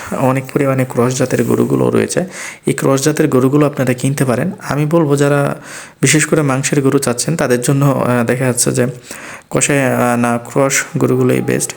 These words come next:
বা অস্ট্রেলিয়ান গরুগুলোই বেস্ট। কারণ অস্ট্রেলিয়া-, অস্ট্রেলিয়ান গরুগুলোর ক্ষেত্রে দেখা যায় যে গরুগুলো খুবই, উম, ফলনদায়ক বা দেখা যাচ্ছে যে এই গরুগুলোর মাংস থাকবেন একটা, যদি আপনি আসলে প্রপার থাকতে পারেন,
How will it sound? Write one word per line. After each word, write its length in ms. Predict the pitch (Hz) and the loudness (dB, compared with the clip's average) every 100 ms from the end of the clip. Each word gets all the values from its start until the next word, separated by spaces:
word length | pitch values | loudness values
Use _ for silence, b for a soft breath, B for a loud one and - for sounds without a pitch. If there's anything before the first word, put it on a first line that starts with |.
| - _ - | -18 _ -4
বা 80 | 127 | -2
অস্ট্রেলিয়ান 460 | 123 - 131 127 | -2 -2 0 0
গরুগুলোই 420 | 131 123 120 117 117 | 0 0 0 0 2
বেস্ট। 260 | 120 - - B B B - | 0 -2 -6 B B B -4
কারণ 240 | 151 147 | -2 0
অস্ট্রেলিয়া-, 560 | 131 - 151 151 151 - - | 0 2 2 2 0 -4 -4
অস্ট্রেলিয়ান 460 | 135 - 147 147 | -2 2 2 2
গরুগুলোর 400 | 139 135 139 143 | 2 2 2 0
ক্ষেত্রে 320 | 143 135 135 | 0 -2 -2
দেখা 260 | 135 143 151 | -2 -2 0
যায় 200 | 139 131 - B B B B - | 0 -2 -4 B B B B 0
যে 160 | 143 | 2
গরুগুলো 400 | 139 135 135 139 | 4 4 4 4
খুবই, 460 | 139 147 143 139 139 B B B | 2 0 2 2 0 B B B
উম, 220 | 135 123 107 - _ _ _ _ _ _ _ - - - B B B _ | -2 0 -2 -8 _ _ _ _ _ _ _ -20 -20 -20 B B B _
ফলনদায়ক 640 | - 151 156 139 139 139 | 0 2 4 2 0 -2
বা 320 | - 127 123 127 | -2 0 0 0
দেখা 160 | 123 | 0
যাচ্ছে 220 | 127 123 | -2 -4
যে 140 | - 135 | -4 -4
এই 200 | 131 135 | 0 0
গরুগুলোর 400 | 135 139 143 147 | 2 2 4 2
মাংস 320 | 139 123 139 | 2 0 -2
থাকবেন 380 | - 123 123 139 | -2 -4 0 0
একটা, 280 | 135 135 131 | -2 -2 -2
যদি 200 | 143 147 | 0 -2
আপনি 180 | 160 160 | 0 -2
আসলে 180 | 147 151 | 0 -2
প্রপার 260 | 135 147 | 0 -2
থাকতে 280 | 143 143 - | -2 -2 0
পারেন, 200 | 135 185 | 0 -2